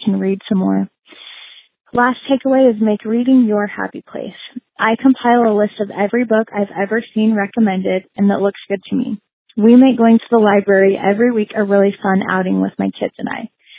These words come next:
I pick two books, just in case one sucks, with the children strapped into the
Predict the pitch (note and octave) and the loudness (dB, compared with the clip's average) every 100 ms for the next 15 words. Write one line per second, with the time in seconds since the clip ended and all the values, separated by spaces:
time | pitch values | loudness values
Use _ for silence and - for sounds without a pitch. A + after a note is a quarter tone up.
0 | - - _ G3+ G#3+ - G#3+ - - - | -20 -20 _ 0 0 0 -2 -2 -4 2
1 | C4 A3 G3 A3 - - _ - G#3 - | 2 2 0 -2 -8 -20 _ -4 -4 0
2 | G3+ - G3+ G3 G3+ G3+ - F#3+ - - | -2 0 -4 -4 -2 -2 -2 -4 -4 -12
3 | - - _ G#3+ G#3+ G#3 - B3 A#3+ G#3+ | -20 -20 _ 0 0 0 0 0 2 2
4 | G#3 - G3+ G3+ G3+ - A#3+ | 0 0 -2 0 -4 0 0